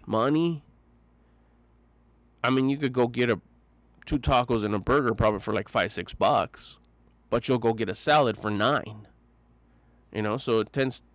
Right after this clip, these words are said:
like, to be a, a, a, a little bit more of a, a challenge to eat better. But same with that. Uh, the, the pasta was there. The fettuccine was there.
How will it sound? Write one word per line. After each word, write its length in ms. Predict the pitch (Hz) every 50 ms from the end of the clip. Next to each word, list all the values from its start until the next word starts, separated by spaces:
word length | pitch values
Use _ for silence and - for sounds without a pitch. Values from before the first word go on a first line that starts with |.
| _ _ _ -
like, 160 | - 110 98 - _ -
to 80 | - 117
be 360 | 98 127 135 131 123 110 95 - -
a, 40 | -
a, 200 | - - - - 107 - - 107 107 101 - -
a, 20 | 110
a 20 |
little 220 | 110 110 113 113
bit 180 | 107 110 113 -
more 240 | 110 110 113 117 107
of 160 | 104 98 98
a, 160 | 98 90 104 - _ - - - - -
a 80 | - 101
challenge 640 | - - - - 151 - 240 175 117 98 - - -
to 180 | - 123 -
eat 240 | - 107 - - -
better. 420 | - 107 151 202 180 - - - - _ _ _ _ _ _ _ _ _ _ _ _ _ _ _ _ -
But 100 | - -
same 280 | - - 175 143 127
with 100 | 117 110
that. 340 | 101 123 233 240 - - -
Uh, 200 | - 110 101 82 - - _ - - _ _ _ _ _
the, 140 | - 113 110 - _
the 100 | - 107
pasta 460 | 87 - - 95 127 226 220 - 339
was 220 | 311 143 117 107 101
there. 240 | 98 95 95 110
The 80 | 147 135
fettuccine 520 | 123 139 127 107 104 - 156 190 269 262 151
was 200 | 107 104 107 123
there. 340 | - 95 87 95 151 190